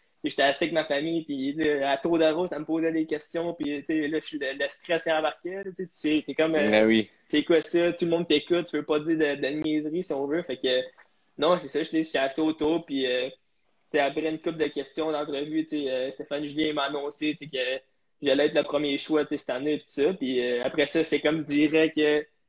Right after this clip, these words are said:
Speaker 1: ah, faut que tu choisisses ton numéro pour asseoir, parce que, tu sais, faut, faut que j'appelle pour faire ton chandail, fait que,
Speaker 2: Ah,
Speaker 1: là,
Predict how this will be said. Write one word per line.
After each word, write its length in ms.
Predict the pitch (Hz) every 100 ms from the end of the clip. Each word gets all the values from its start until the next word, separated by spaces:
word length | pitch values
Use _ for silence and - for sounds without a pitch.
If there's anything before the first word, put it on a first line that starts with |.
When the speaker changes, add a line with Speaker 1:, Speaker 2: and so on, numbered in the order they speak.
| _ _ -
Speaker 1:
ah, 120 | 165
faut 120 | 160
que 40 | 156
tu 40 |
choisisses 180 | 180 160
ton 140 | 170
numéro 340 | 170 165 160 180
pour 160 | 175
asseoir, 440 | 151 143 160 165 180
parce 160 | 151
que, 220 | - 151 151
tu 60 |
sais, 80 | 160
faut, 180 | 160 156
faut 220 | 151 -
que 60 | 160
j'appelle 420 | 156 156 196 185
pour 100 | 170
faire 80 | 170
ton 200 | 180 180
chandail, 520 | 175 175 175 185 185
fait 140 | 165
que, 120 | 165 349
Speaker 2:
Ah, 480 | - 139 127 110
Speaker 1:
là, 60 | 107